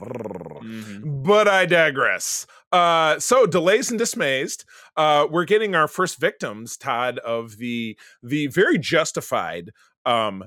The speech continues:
Speaker 2: delays of the writers and the actors strike,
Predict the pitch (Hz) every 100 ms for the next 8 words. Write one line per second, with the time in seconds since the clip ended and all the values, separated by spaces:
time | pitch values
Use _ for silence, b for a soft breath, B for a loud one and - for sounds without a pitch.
0 | 143 143 139 139 120 120 - 113 104 104
1 | 107 107 107 107 101 98 - 98 98 92
2 | 90 92 90 - 85 82 - - 123 104
3 | 92